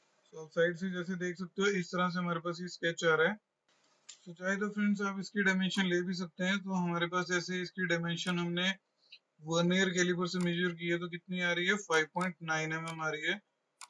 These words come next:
So आप इसकी dimension यहाँ से pick कर सकते हैं और इसके बाद हमारे पास टेपर कितना आ रहा है वो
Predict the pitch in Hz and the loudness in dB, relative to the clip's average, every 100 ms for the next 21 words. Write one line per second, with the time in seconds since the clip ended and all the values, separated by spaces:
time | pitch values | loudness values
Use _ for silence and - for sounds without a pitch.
0 | _ - 160 160 160 - 170 160 160 160 | _ -10 -4 -2 -4 -6 -6 -4 -4 -6
1 | 170 160 156 147 180 220 262 _ _ _ | -6 -6 -6 -6 -4 -6 -6 _ _ _
2 | _ _ _ 170 - 170 170 - 175 175 | _ _ _ -10 -4 -4 -4 -6 -2 -2
3 | 214 - _ - _ _ _ _ _ _ | -2 -8 _ -20 _ _ _ _ _ _
4 | 156 165 165 170 170 - 175 170 175 175 | -18 -10 -10 -10 -14 -20 -6 -4 -2 -4
5 | 165 160 175 170 170 156 180 175 175 175 | -6 -10 -10 -10 -10 -8 -6 -4 -4 -4
6 | 170 175 165 | 0 0 -2